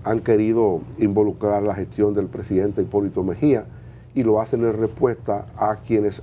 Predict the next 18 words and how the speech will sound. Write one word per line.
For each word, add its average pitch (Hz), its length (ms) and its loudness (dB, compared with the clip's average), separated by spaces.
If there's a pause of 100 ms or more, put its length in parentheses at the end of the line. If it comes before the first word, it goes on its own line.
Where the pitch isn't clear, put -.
han 113 220 -2
entendido 110 580 0
o 107 100 4
entienden 101 540 0
que 104 160 -6
el 101 80 2
adendum 110 540 0
para 101 240 -2
el 104 100 -2
peaje 110 320 -2
sombra, 113 380 -2
tal 110 240 -2
y 98 40 -2
como 110 260 2
opera 110 340 2
hoy, 110 240 2
se 101 120 -4
concibió 104 600 2